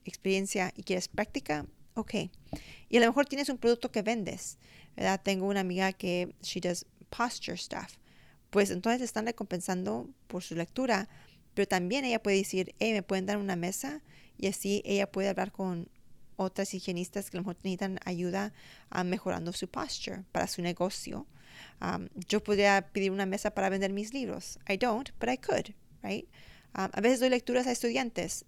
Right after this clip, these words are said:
no me pagan, pero lo que sí agarro es followers on Instagram. Y para mí es, eso es algo de recompensa, porque los más seguidores que tengas, am, a veces las más oportunidades que te dan. Am,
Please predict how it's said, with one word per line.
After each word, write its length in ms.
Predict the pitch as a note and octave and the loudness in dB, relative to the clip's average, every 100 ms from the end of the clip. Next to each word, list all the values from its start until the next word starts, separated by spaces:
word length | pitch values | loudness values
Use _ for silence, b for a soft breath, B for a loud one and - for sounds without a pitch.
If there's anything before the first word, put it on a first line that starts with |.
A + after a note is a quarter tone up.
| - | -4
no 80 | G3 | -2
me 120 | F3+ | 0
pagan, 500 | - B3+ G3+ G3+ A#3+ - B B B - | 0 0 2 0 -2 -12 B B B 2
pero 120 | G#3 | 4
lo 60 | G3+ | 4
que 120 | G#3 | 2
sí 140 | A3+ | 2
agarro 480 | G#3+ A3+ A#3 G#3+ A#3+ B B B B | 4 4 4 0 -2 B B B B
es 320 | G3 F#3 F3 - | 4 4 4 -2
followers 340 | - E3+ F3+ G3+ | 2 4 4 2
on 140 | A3 | 0
Instagram. 600 | D#4 - - - - G3+ - - - | -2 -2 -4 -4 -6 -8 -16 -20 -6
Y 80 | G#3 | 2
para 180 | G#3 G3 | 4 4
mí 160 | G#3 | 2
es, 160 | A#3+ - - | 0 -2 -2
eso 180 | G3+ D#4+ | 0 2
es 60 | - | 0
algo 220 | F#3 F#3 | 0 0
de 60 | F#3 | 0
recompensa, 640 | F#3 G3+ C4 C4+ - F#3 B B B - | 0 0 -2 -2 -4 -8 B B B -2
porque 680 | G3 F#3 F#3 F#3 F#3 F3+ - - - | -2 0 2 4 4 2 -4 -16 0
los 200 | G3 G#3 | 2 2
más 140 | G#3+ | 0
seguidores 320 | G#3 G#3+ A3 | 2 2 2
que 100 | G#3 | 0
tengas, 640 | - A#3 B3 C4 C4 - - B B B - | 0 0 2 0 0 -6 -8 B B B -4
am, 300 | F3 F3 - | -2 -4 -4
a 100 | G3 | 0
veces 180 | G3 A3+ | 0 0
las 100 | G3+ | -2
más 140 | G3 | -4
oportunidades 500 | G3 - F3 F3+ F3+ | -6 -4 -2 -2 -4
que 100 | - | -6
te 120 | F3+ | -4
dan. 340 | F3+ F#3 F#3+ F3+ - B B B B - | -2 -2 -4 -10 -16 B B B B -14
Am, 400 | - - F3+ F#3+ | -8 -6 -6 -10